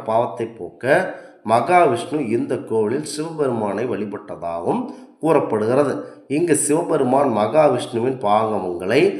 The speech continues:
போக்கியதால் பெருமாள் வினை தீர்த்த ஈஸ்வரர் என்று போற்றப்படுகிறார். சந்திரனும் கௌசிக முனிவரும் இக்கோவில் சிவபெருமானை வழிபட்டதாக கூறப்படுகிறது. இந்த கோவிலின் நடுவில் உள்ள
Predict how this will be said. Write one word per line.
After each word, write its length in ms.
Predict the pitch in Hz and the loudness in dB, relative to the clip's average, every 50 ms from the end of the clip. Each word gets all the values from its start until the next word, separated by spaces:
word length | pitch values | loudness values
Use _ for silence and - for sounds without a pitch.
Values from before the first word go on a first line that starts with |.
| - - - - - | -8 -12 -16 -18 -2
போக்கியதால் 720 | - 139 160 151 - - - 113 104 98 107 131 160 175 - | 0 0 0 0 -4 -4 -2 -2 0 4 4 4 4 4 0
பெருமாள் 520 | - 120 127 147 151 170 170 170 160 147 | -2 -2 0 0 0 2 4 4 4 2
வினை 220 | 127 127 135 139 135 131 | 2 2 2 0 0 -2
தீர்த்த 400 | 123 110 101 107 - - - 113 135 165 208 - - - - - - - - 123 | -4 -8 -8 -8 -10 -4 0 2 4 4 4 2 0 -6 -10 -14 -18 -10 -6 -2
ஈஸ்வரர் 600 | 156 175 165 - - 110 110 107 120 120 101 101 | 0 0 0 0 0 0 2 2 4 2 2 2
என்று 280 | 104 110 107 - 175 | 0 -2 -2 -4 -6
போற்றப்படுகிறார். 920 | 175 - 120 117 - - - - - - 95 90 92 101 120 135 135 - - - - - - - - _ | -6 -4 -4 -4 -4 -4 -6 -8 -8 -8 -10 -8 -4 -2 2 4 4 4 4 0 -6 -10 -14 -18 -16 _
சந்திரனும் 800 | - 117 120 139 156 170 160 151 127 110 101 98 110 135 180 226 233 - - - - - _ | 0 2 2 2 2 0 0 0 2 2 2 2 2 0 0 -2 -4 -6 -10 -14 -18 -14 _
கௌசிக 540 | 113 113 135 175 190 185 - - 190 170 151 | 4 4 4 4 4 0 -4 -6 -4 -4 -2
முனிவரும் 520 | 120 113 110 113 113 107 107 117 139 147 117 | -2 0 2 2 2 2 0 0 0 0 0
இக்கோவில் 520 | - - - - 117 127 143 151 151 - 101 | -2 -2 -6 -2 0 2 2 2 0 -2 -4
சிவபெருமானை 680 | 110 131 147 160 151 147 139 131 127 120 113 110 113 123 | -4 -2 -2 -2 -2 0 0 0 0 0 0 0 0 -2
வழிபட்டதாக 760 | 110 98 104 - - 104 90 - 92 85 82 85 82 82 85 101 123 156 190 220 - - - - - - _ _ | -2 -4 -6 -6 -8 -10 -8 -8 -8 -8 -6 -8 -8 -6 -2 0 2 4 2 2 0 -6 -12 -16 -20 -20 _ _
கூறப்படுகிறது. 800 | - 156 160 151 - - - 101 95 98 98 113 131 151 - 127 101 - - - - - - | -6 -2 0 0 0 -2 -4 -6 -6 -4 -2 -2 -2 0 -2 -2 -4 -6 -10 -14 -18 -10 -4
இந்த 220 | 135 151 170 151 127 - | -2 0 0 0 0 0
கோவிலின் 440 | - - 135 143 147 160 170 156 135 | -2 -2 0 0 0 0 0 0 0
நடுவில் 420 | 113 110 - - 135 156 147 127 110 | 0 0 -2 -2 -4 -4 -4 -2 -2
உள்ள 180 | 101 104 117 | -2 -2 -2